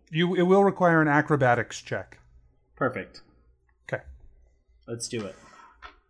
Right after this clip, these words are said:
Speaker 1: Okay, you run up the girder. Go ahead and roll your acrobatics.
Speaker 2: Sixteen.
Speaker 1: Sixteen will do it. You're up on top.
Speaker 2: Good. Um, and h-,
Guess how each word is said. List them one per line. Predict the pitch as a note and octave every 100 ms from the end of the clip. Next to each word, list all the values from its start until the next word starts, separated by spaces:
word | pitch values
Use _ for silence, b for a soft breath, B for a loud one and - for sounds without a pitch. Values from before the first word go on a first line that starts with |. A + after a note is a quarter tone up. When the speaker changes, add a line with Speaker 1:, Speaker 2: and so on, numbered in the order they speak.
| _ _ _ _ - b b b -
Speaker 1:
Okay, | C#3 G#3+ - - - D#3+
you | F#3 F3+ C#3
run | D3 B2 C#3+ E3+
up | F3+ - D#3+
the | E3+
girder. | G3+ A3 D3+
Go | E3
ahead | E3
and | F3
roll | F3 F#3
your | F#3
acrobatics. | F3 E3+ F3+ D3+ A2 - - - - _ _ _
Speaker 2:
Sixteen. | - - D3+ - C3+ G2+ F2 _ _ _ _ _ _
Speaker 1:
Sixteen | - G3 - G#3 F#3+
will |
do | F#3 F3+
it. | B2+ - _ -
You're | C#3+ D#3
up | D#3+
on | E3 D#3+
top. | D#3+ C3 - - _ _ _ _
Speaker 2:
Good. | - G#3 C3 - - - - _ _ _ _
Um, | B2 B2 B2 B2 B2 B2 A#2+ -
and | C#3 C3 B2+
h-, | A#2+